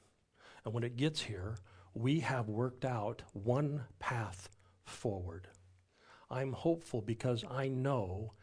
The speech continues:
how much the world needs what we have worked out together. That's the second reason for my ninety-five percent confidence. We did find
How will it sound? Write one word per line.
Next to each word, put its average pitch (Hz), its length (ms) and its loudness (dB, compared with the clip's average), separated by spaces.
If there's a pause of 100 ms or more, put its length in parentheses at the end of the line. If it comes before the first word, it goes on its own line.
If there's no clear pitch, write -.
(180)
how 127 240 -2
much 127 420 -2
the 110 80 -4
world 120 500 2
needs 104 520 0 (320)
what 127 200 -2
we 117 500 0
have 98 200 -4
worked 110 320 -2
out 98 300 -6 (120)
together. 101 460 -8 (920)
That's 123 200 -2
the 123 60 -2
second 120 440 -2
reason 101 320 -2
for 104 400 -2
my 101 280 -6
ninety-five 104 680 -4
percent 107 400 -6
confidence. - 640 -12 (640)
We 123 120 0
did 143 480 6
find 104 760 -4